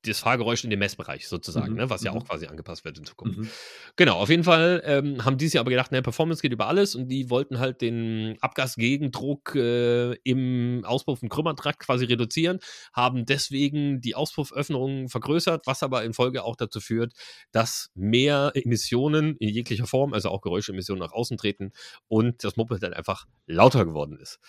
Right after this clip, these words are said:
Speaker 1: So, ne, wo du, äh, es ist, kann man natürlich sagen, ja, ne, es Motorrad eh schon unendlich teuer. Ich weiß nicht, Einstiegspreis irgendwie achtundzwanzigtausend Euro, glaub ich. Bin mir,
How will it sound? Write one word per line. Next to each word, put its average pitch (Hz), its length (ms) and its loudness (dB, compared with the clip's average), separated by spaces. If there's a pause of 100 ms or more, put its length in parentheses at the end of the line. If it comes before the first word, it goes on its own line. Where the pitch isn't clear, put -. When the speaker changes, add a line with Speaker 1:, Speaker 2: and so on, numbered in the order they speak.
(140)
Speaker 1:
So, 87 220 0
ne, 151 200 2
wo 127 200 -2
du, 143 100 -2
äh, 123 220 -6 (760)
es 135 140 -4
ist, - 220 -6 (360)
kann 160 160 2
man 190 100 2
natürlich 151 220 -2
sagen, 147 300 4
ja, 135 600 2 (160)
ne, 151 360 -2
es 120 180 -6 (280)
Motorrad 139 520 -2
eh 143 180 2
schon 143 260 -2
unendlich 135 380 -4
teuer. 135 460 0
Ich 101 140 -12
weiß 98 160 -12
nicht, 98 160 -10
Einstiegspreis - 680 -8
irgendwie 98 160 -8
achtundzwanzigtausend 90 580 -10
Euro, 120 140 -4
glaub 110 220 -2
ich. 104 140 -6
Bin 95 120 -6
mir, 92 120 -8